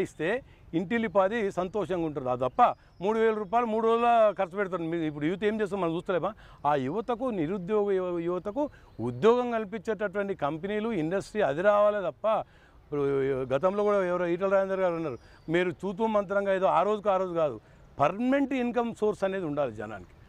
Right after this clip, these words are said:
ఆ పర్మనెంట్ ఇన్కమ్ సోర్స్ ఉన్నప్పుడే ప్రజలు ఈరోజు ఇందిరమ్మను,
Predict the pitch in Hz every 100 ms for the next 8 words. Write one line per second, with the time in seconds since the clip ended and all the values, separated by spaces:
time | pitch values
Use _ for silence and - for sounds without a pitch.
0 | - 139 139 147 202 254 233 226 214 175
1 | 190 175 190 170 220 330 - - - 160
2 | 180 214 185 185 208 180 175 214 208 196